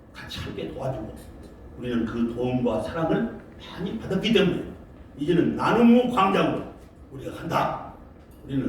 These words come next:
은혜를 입은 민족으로서 이 은혜를 다시 함께 나누고 갚아드리는 이런 일에 여러분이 동참하는 것,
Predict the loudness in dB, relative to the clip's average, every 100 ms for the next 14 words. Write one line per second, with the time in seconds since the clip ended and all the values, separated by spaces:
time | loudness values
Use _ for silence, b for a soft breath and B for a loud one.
0 | 4 10 12 12 8 4 -2 -10 -18 -20
1 | -20 -20 -20 -20 -20 -20 -20 -20 -20 -20
2 | -20 -20 -18 -18 -16 -18 -12 -4 0 2
3 | 4 4 2 0 -2 -4 -10 -12 -18 -20
4 | -20 -20 -20 -12 -4 4 6 8 6 2
5 | -4 -12 -20 -20 -20 -20 -20 -16 -14 -14
6 | -12 -10 -6 -6 -8 -8 -2 4 4 2
7 | -6 -16 -14 -14 -10 -12 -12 -16 -14 -8
8 | -2 -2 -2 -8 -16 -18 -18 -18 -18 0
9 | 8 10 10 4 0 4 4 4 0 -10
10 | -16 -20 -20 -20 -12 -10 -8 -10 -12 -6
11 | -6 -6 -8 -10